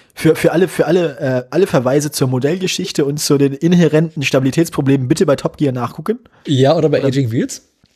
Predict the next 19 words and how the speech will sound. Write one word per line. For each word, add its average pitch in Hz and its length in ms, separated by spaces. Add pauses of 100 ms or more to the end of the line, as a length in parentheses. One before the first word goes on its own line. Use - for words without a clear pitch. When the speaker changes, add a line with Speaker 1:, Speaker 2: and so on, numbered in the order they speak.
(460)
Speaker 1:
Oder 131 180
Mister 131 280
Bean. 139 340 (240)
Speaker 2:
Mhm. 131 400 (220)
Ich 143 160
find 170 180
den, 151 160
den 135 220
Leopardenbezug 131 920
innen 139 260
drin 120 180
so 117 120
schön. 110 340 (600)
Speaker 1:
Eis. 139 420 (140)
Und 143 160
vor 165 100
allem 127 100
auch - 80
keine, 170 300